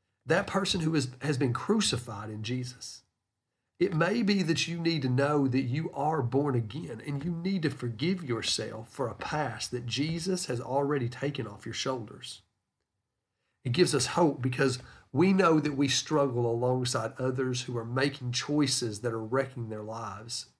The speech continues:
and we hurt for them. We know that Jesus is giving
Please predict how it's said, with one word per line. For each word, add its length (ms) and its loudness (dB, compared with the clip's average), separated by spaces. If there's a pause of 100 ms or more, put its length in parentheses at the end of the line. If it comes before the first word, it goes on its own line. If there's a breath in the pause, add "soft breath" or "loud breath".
(160)
and 120 -2
we 80 2
hurt 340 0
for 100 -10
them. 220 -16 (960)
We 120 2
know 180 6
that 160 2
Jesus 420 0
is 140 -2
giving 600 -2